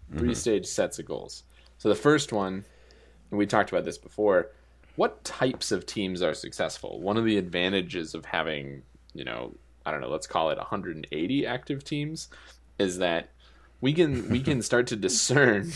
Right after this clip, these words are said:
Speaker 2: <laughs> what the different strategies are that people have, have adopted for their teams. Which leads us into the second point, which is we wanna figure out what the, the individual components, the,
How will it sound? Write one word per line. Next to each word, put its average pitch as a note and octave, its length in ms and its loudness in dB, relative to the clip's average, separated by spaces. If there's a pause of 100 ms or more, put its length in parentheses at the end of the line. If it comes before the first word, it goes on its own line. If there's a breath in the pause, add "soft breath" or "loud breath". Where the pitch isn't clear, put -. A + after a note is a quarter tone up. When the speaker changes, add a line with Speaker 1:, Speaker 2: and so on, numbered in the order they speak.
Speaker 2:
<laughs> - 100 -10
what C3+ 300 6
the - 80 4
different G2+ 420 0
strategies F#2 760 2
are D#2 240 2
that D#2+ 200 -4
people E2 440 -4
have, D2+ 360 -2 (200)
have E2+ 240 -4 (440)
adopted C#2+ 580 -2
for D#2+ 140 -6
their C2+ 160 -4
teams. - 540 -14 (800 soft breath)
Which G#2 220 -4
leads B2 220 4
us A2+ 140 2
into G2 160 2
the F2 120 -4 (140)
second A#2 380 -4
point, E2 260 -4
which E2+ 160 -8
is D#2+ 300 -6 (180)
we G2 140 -2
wanna G2+ 180 0
figure F2 500 -2
out D#2+ 360 0 (180)
what F2+ 300 -2
the, - 360 -4
the D#2+ 140 -4
individual E2 460 -4
components, D2+ 760 -4
the, C2+ 280 -2